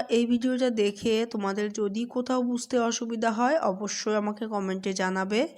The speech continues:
আমি এখানে কিন্তু সব থেকে সহজ নিয়মে কি করে তোমরা কাপ বসাবে ফিটিংসের সাথে, ফিনিশিংয়ের সাথে, সেটাই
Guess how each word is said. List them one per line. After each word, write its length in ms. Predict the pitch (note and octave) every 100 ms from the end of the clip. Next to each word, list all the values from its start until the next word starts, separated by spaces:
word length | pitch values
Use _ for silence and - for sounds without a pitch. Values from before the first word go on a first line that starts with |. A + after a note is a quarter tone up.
| - - - - -
আমি 200 | - A#3 B3+
এখানে 280 | B3 B3 B3
কিন্তু 220 | B3+ B3 B3+
সব 220 | A#3+ G#3 -
থেকে 220 | A3+ A#3+
সহজ 380 | A3+ G3+ G3 G#3+ A3+
নিয়মে 340 | A#3 A#3 A#3
কি 140 | A#3 G#3
করে 200 | G3+ G3+
তোমরা 300 | G#3 G#3 G#3+ G#3
কাপ 280 | A3 G#3+ G#3 G#3+
বসাবে 440 | A3 F#3 G3 G#3 A3
ফিটিংসের 640 | A3 F#3 G3+ G3 - G#3
সাথে, 320 | - G3+ A3+ E4 - - - - _
ফিনিশিংয়ের 500 | - G3+ G#3+ G#3 G3+
সাথে, 220 | G#3+ A#3
সেটাই 420 | A#3+ G#3 G3+ G#3+